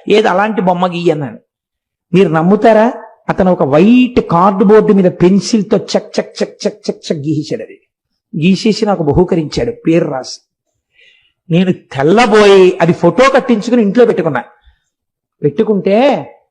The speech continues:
ఇప్పుడు సుబ్రహ్మణ్యోత్సవాలకి రాబోతున్నటువంటి స్వరూపానందేంద్ర సరస్వతి స్వామి వారు భిక్షకి మా ఇంటికి వచ్చారు.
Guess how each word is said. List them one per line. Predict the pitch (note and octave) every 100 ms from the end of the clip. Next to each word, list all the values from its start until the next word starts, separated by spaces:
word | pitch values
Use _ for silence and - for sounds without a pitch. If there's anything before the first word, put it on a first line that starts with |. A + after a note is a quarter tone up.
| _ _ _ _ _
ఇప్పుడు | G#3 - G3+
సుబ్రహ్మణ్యోత్సవాలకి | G#3+ G3 A#3+ B3 A#3+ A#3 - A3+ A3+ A3+
రాబోతున్నటువంటి | G#3 G#3 G3+ G#3 G#3 G#3+ G#3 G#3 G3 F3+ F#3
స్వరూపానందేంద్ర | - F#3 A#3 B3 A#3 A3+ G#3+ G#3 F#3+
సరస్వతి | G3 F#3 G#3 G#3
స్వామి | G3 G3 F#3 F3+
వారు | G3+
భిక్షకి | F3+ E3+ - - G3
మా | F#3+
ఇంటికి | D#3+ D3+ F#3
వచ్చారు. | D3 B2+ G2+